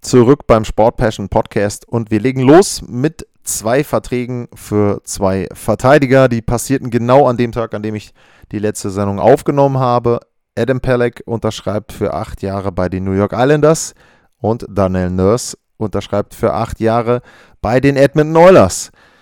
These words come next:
Also zwei Verteidiger, allerdings muss man sagen, natürlich unterschiedliche Spieltypen. Adam Pelech perfekt passend für das New York Islander Barry Trotz System, defensiv orientierter Verteidiger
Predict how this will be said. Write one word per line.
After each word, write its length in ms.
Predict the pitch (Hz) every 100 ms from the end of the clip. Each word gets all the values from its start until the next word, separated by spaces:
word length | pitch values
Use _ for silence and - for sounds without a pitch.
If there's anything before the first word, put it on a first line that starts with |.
| _ _ _ _ _
Also 280 | - 131 104
zwei 280 | - 135 147
Verteidiger, 800 | 151 143 151 180 170 202 220 - _
allerdings 680 | 135 131 127 123 147 165 -
muss 160 | 143
man 160 | 139 123
sagen, 320 | 117 120 127
natürlich 480 | 117 - 135 131 - -
unterschiedliche 760 | 127 139 131 120 127 110 107 101 _ -
Spieltypen. 680 | - - 165 147 160 143 147
Adam 200 | 113 113
Pelech 520 | - 123 123 120 - _ _ _ -
perfekt 540 | 110 - 127 - - -
passend 420 | 120 120 120 110
für 240 | - 120 110
das 260 | 107 101
New 100 | 113
York 180 | 107 104
Islander 720 | - 110 110 107 104 98 95 - _ _ _ -
Barry 240 | 104 104
Trotz 380 | - 127 127 -
System, 800 | 110 101 123 - - 117 117 113 _ _ _ -
defensiv 560 | 110 120 107 117 135
orientierter 640 | - 113 113 107 117 110 107
Verteidiger 840 | 95 - 120 120 113 113 110 110